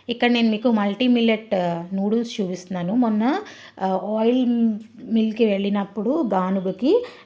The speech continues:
నేను కొబ్బరి నూనె, ఆముదం అలాంటివన్నీ అక్కడే తెచ్చుకుని ఏదైనా ఆయిల్ తయారు చేసుకుంటూ ఉంటా ఇంట్లో. So, అక్కడ చూస్తే వాళ్ళ దగ్గర డిఫరెంట్ మిల్లెట్స్ అన్నీ ఉన్నాయన్నమాట. So, మల్టీగ్రెయిన్ మిల్లెట్ నూడిల్ అని ఉంది.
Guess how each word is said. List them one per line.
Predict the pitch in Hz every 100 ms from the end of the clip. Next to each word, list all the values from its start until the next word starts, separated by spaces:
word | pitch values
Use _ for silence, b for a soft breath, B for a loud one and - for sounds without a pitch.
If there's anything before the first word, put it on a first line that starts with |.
| 226
నేను | 214 202 202
కొబ్బరి | 214 185 214 233
నూనె, | 233 226
ఆముదం | 233 226 196 196 202 202 214
అలాంటివన్నీ | 196 190 190 185 196
అక్కడే | 220 202 202
తెచ్చుకుని | 202 185 - 220
ఏదైనా | 262 226 220
ఆయిల్ | 190 196
తయారు | 220 202 185
చేసుకుంటూ | 185 180 - 185 190
ఉంటా | 180 175
ఇంట్లో. | 180 180 180 185 359 B B B B -
So, | 214 196 196 - - -
అక్కడ | 220 226 247
చూస్తే | 247 254 233 330
వాళ్ళ | 320 247
దగ్గర | 220 233
డిఫరెంట్ | 214 208 233 226
మిల్లెట్స్ | 208 202 196 -
అన్నీ | 190 190 190 190 202 240
ఉన్నాయన్నమాట. | 247 196 185 175 165 160 147 B B B -
So, | - 175
మల్టీగ్రెయిన్ | 202 208 247 214 233 247 226 214
మిల్లెట్ | 208 196 202 202 - -
నూడిల్ | 190 190 190
అని | 190 185
ఉంది. | 175 170 285